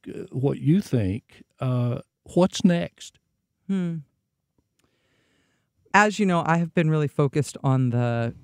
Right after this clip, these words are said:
Speaker 2: foreign influence scandal, the Russia scandal. And, you know, and a lot of people criticize me for spending too much time on that and for having focused on that at a time when other people weren't. But I sort of feel like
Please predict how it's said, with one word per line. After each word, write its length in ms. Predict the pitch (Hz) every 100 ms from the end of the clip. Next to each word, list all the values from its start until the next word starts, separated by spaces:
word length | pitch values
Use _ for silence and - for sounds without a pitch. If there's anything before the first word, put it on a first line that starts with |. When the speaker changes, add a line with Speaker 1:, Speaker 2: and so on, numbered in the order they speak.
| -
Speaker 2:
foreign 280 | - 165 139
influence 540 | 131 - 127 113 - -
scandal, 400 | - 135 123 117
the 80 | 117
Russia 260 | 135 135 151
scandal. 600 | - 127 120 104 101 -
And, 240 | 156 143 131
you 80 | 180
know, 120 | 127 143
and 80 |
a 40 | 156
lot 140 | 156
of 40 | 147
people 180 | 160
criticize 440 | 147 180 160 151 151
me 120 | 151
for 140 | -
spending 320 | - 165 151 143
too 120 | 156
much 200 | 151 -
time 260 | 165 151
on 140 | 143 143
that 160 | 139
and 100 | 147
for 80 | 143
having 180 | 139 135
focused 400 | - 151 156 135
on 160 | 143 135
that 140 | 127
at 100 | 127
a 80 | 127
time 240 | - 135 131
when 120 | 131
other 140 | 127
people 300 | 127 135 131
weren't. 260 | 135 143 123
But 140 | 135
I 60 | 127
sort 200 | - 143
of 60 | 135
feel 160 | 147
like 400 | 131 131 127 -